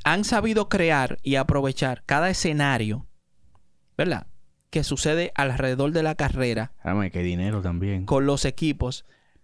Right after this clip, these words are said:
Speaker 1: Yo en-, sí hay dinero. O sea,
Speaker 2: O
Speaker 1: es
Speaker 2: sea,
Speaker 1: un
Speaker 2: pero también hay una intención.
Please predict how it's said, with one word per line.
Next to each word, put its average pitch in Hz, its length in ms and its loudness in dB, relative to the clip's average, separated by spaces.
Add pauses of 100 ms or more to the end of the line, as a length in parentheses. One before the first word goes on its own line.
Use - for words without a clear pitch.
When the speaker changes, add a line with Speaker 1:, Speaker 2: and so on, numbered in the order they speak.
(260)
Speaker 1:
Yo 233 160 2
en-, 285 180 -2
sí 311 280 0
hay 220 160 2
dinero. 214 500 0
O - 40 -10
sea, 117 360 -2
Speaker 2:
O 123 60 0
Speaker 1:
es 147 60 4
Speaker 2:
sea, 147 260 6
Speaker 1:
un - 80 2
Speaker 2:
pero 143 180 4
también 139 280 4
hay 160 100 4
una 156 100 4
intención. 110 760 0